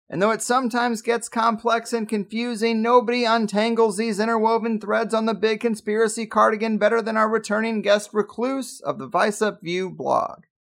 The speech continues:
He's been here twice before, schooling us on Epstein, nexium, intelligence blackmail operations, Nazi occultism, deep state magic, and the infamous story of the Nine.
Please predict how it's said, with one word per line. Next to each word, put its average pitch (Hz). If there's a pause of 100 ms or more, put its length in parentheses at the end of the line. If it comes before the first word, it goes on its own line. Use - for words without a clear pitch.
(340)
He's 117
been 175
here 190
twice 196
before, 196
schooling 202
us 190
on 131
Epstein, 196
nexium, 202
intelligence 185
blackmail 196
operations, 196
Nazi 190
occultism, 190
deep 202
state 208
magic, 190
and 170
the 196
infamous 233
story 202
of 165
the 170
Nine. 117